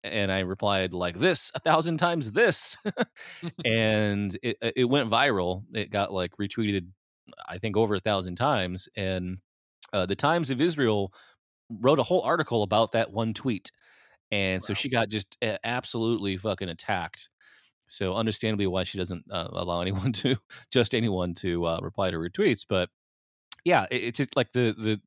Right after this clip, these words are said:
Speaker 1: the mental gymnastics there is hilarious that we are rooting for Ukrainians to do
Speaker 2: <sighs>
Speaker 1: something that we would never,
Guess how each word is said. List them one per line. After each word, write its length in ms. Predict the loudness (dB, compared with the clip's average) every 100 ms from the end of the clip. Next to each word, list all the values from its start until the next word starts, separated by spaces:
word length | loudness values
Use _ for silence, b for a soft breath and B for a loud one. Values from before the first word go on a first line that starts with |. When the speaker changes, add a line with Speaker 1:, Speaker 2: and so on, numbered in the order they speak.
| _
Speaker 1:
the 100 | -4
mental 420 | 0 0 0 -2 -2
gymnastics 580 | 0 0 0 -2 -6
there 280 | -4 -2 -2
is 600 | -4 -4 -4 -4 -4 -6 b b b b -6
hilarious 540 | 2 4 4 2 0
that 180 | -2 -4
we 280 | -2 -2 0
are 360 | 0 0 0 -4
rooting 560 | 0 2 4 2 0
for 580 | -4 -4 -2 0 -2 -4 b b b _ _ _ _ -6
Ukrainians 580 | 0 0 2 2 0 -4
to 100 | -8
do 100 | -6
Speaker 2:
<sighs> 120 | -2
Speaker 1:
something 320 | -2 0 0
that 160 | 0 -2
we 180 | -2 0
would 140 | 0 0
never, 580 | 0 4 4 2 -2